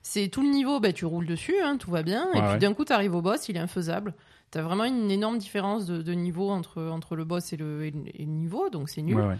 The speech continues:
Speaker 1: Et après, toi aussi, comme tu te faisais chier, t'as essayé d'augmenter le niveau de difficulté, et là, tout de suite, ça devient... Euh... Tu, tu, tu meurs tous les deux mètres, quoi.
Speaker 2: Ouais, non, c'est
Speaker 1: Et, et après, alors ça, je sais pas, ça aussi, ça me saoule, en fait.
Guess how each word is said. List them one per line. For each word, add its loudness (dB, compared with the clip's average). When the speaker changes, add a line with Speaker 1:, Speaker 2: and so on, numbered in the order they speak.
Speaker 1:
Et 2
après, 2
toi 6
aussi, 0
comme 0
tu -6
te -20
faisais -2
chier, 0
t'as 0
essayé 0
d'augmenter 0
le 0
niveau 0
de -4
difficulté, -2
et 4
là, 4
tout -10
de -8
suite, -8
ça -2
devient... -2
Euh... -4
Tu, -14
tu, -12
tu -12
meurs -2
tous -12
les -4
deux 0
mètres, -2
quoi. -4
Speaker 2:
Ouais, 8
non, 8
c'est -2
Speaker 1:
Et, 2
et 6
après, 2
alors 4
ça, 2
je -2
sais -2
pas, 2
ça 0
aussi, -4
ça -2
me 2
saoule, -4
en 0
fait. -6